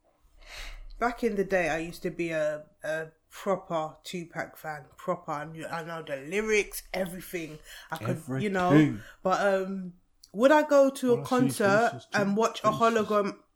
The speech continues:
Speaker 1: a hologram of Tupac? No, no, 'cause it's not him.
Speaker 2: Hmm.
Speaker 1: It's the
Speaker 2: And the maddest thing is that they've done that.
Speaker 1: What am I gonna do? Watch the air? <laughs>
Speaker 2: I think, I think with the Tupac one, they got someone that looked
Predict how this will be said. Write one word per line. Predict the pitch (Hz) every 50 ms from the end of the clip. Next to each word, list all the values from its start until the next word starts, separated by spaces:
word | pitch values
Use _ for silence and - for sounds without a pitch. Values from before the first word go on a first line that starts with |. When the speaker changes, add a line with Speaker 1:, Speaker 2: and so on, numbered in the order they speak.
| - -
Speaker 1:
a | - 190
hologram | 175 208 214 208 202 - 202 190 190 190
of | 185 180
Tupac? | - - 214 202 196 - 160 147 131 - - _ _ _ _ _ _ _ _ _ -
No, | - 151 170 156 147 139 123 - _ _ _ _ _ _ _ _ _ _ _ _ _ _ _ _ _ _ _ _ _ -
no, | 185 190 190 175 151 143 135 - _ _ _
'cause | - 196 170
it's | 151 196
not | 214 202 -
him. | 190 226 214 190 170 160 151 143
Speaker 2:
Hmm. | 110 104 95 87 85 - -
Speaker 1:
It's | - - - -
the | - 190 147
Speaker 2:
And | 175 208
the | 226
maddest | 240 254 247 254 240 - -
thing | - 247 233
is | 220 185
that | - - 202
they've | 220 202 170
done | - 214 247 254 247 226
that. | 214 185 147
Speaker 1:
What | - 226
am | 220 240
I | 226 226
gonna | 233 220 220 220
do? | 214 220 208 180
Watch | 175 202 190 - - -
the | - 190 - -
air? | 208 208 185 165 143 - - _ _ _ _ _ _ _ _ _ _ _ _ _ _ _ _ _ _ _ _ -
<laughs> | - - - - - - 254 247 - - 196 - - - - _ _ - - - - -
Speaker 2:
I | 180
think, | 175 - - 269 254 220 - -
I | - 185
think | - - 262 254 220 196 208
with | 240 240
the | - 220
Tupac | 208 - - 233 214 208 - - 160 117 - - -
one, | 117 110 104 104 107
they | 120 123
got | 123 - 208 214 175
someone | - - - 180 180 170 170 160 156 151
that | 147 127 123
looked | 127 127 127 135 139 139 - - - - - -